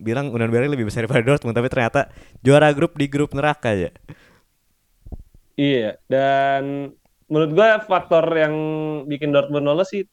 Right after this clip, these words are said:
Speaker 2: eh, dua kemenangan lawan Newcastle ya, itu kan benar-benar awal downfall-nya
Speaker 1: Mhm.
Speaker 2: Newcastle, di mana badai cedera tuh dimulai di masa-masa dua kali ketemu Dortmund tuh, dan menurut gue sih lumayan beruntung sih di jadwal back to back lawan Newcastle waktu itu bikin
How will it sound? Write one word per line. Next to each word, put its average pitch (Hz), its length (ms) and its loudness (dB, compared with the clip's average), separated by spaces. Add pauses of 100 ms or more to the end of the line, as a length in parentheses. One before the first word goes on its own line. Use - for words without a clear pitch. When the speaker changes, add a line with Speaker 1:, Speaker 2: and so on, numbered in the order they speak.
(280)
Speaker 2:
eh, 143 80 -2
dua 143 160 0
kemenangan 143 400 -4
lawan 139 160 -4
Newcastle 147 400 -4
ya, 117 80 -4
itu 143 240 -8 (500)
kan 151 160 -4
benar-benar 131 480 -2
awal 127 400 0 (400)
downfall-nya 127 720 -4
Speaker 1:
Mhm. 127 80 -6
Speaker 2:
Newcastle, 127 400 -6
di 135 80 -4
mana 139 320 -4 (400)
badai 131 240 2
cedera 143 320 0
tuh 180 80 -4
dimulai 160 480 0 (720)
di 127 160 -2 (560)
masa-masa 127 480 -4
dua 123 160 0
kali 123 160 0
ketemu 123 560 -4
Dortmund 131 480 -4
tuh, - 0 -
dan 117 240 0
menurut 117 240 -14
gue 143 80 -4
sih 156 160 0 (240)
lumayan 135 320 0
beruntung 160 400 0
sih 156 80 -4
di 135 160 -4
jadwal 143 400 -2 (240)
back 131 160 -6
to 135 80 -6
back 131 160 -4
lawan 131 400 0
Newcastle 135 400 -6
waktu 143 160 -8
itu 147 80 -6
bikin 127 480 -2